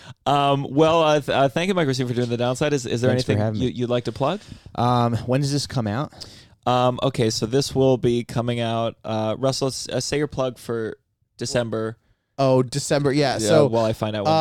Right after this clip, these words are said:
Speaker 1: is
Speaker 3: um,
Speaker 1: coming out.
Speaker 3: uh, Uncle Function, December, Friday, December seventeenth, seven thirty P M at, uh, Asylum N Y C.
Speaker 1: Okay, so this will be coming out,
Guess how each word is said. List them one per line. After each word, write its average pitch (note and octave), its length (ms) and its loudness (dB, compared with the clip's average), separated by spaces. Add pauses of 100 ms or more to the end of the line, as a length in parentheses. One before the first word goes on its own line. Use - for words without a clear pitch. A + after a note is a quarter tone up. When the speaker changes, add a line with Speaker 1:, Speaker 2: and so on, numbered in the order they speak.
Speaker 1:
is - 0 -
Speaker 3:
um, D3+ 200 2
Speaker 1:
coming C#3+ 180 -2
out. D3 140 0
Speaker 3:
uh, D3+ 40 0
Uncle F3 160 0
Function, C#3+ 680 0
December, C3+ 520 0
Friday, D3+ 380 2
December C3+ 260 -2
seventeenth, C3 480 -2
seven B2+ 240 -4
thirty A#2+ 240 -4
P A#2+ 140 -4
M A2 260 -2
at, G2 400 -6
uh, D#2+ 360 -6
Asylum F#2 460 -6
N F2 140 -8
Y E2+ 120 -10
C. F#2 260 -16 (840)
Speaker 1:
Okay, G#2+ 220 -4
so G#2 140 -4
this A#2 320 -2
will B2 100 2
be A#2 120 -4
coming A2 360 -6
out, G#2 300 -6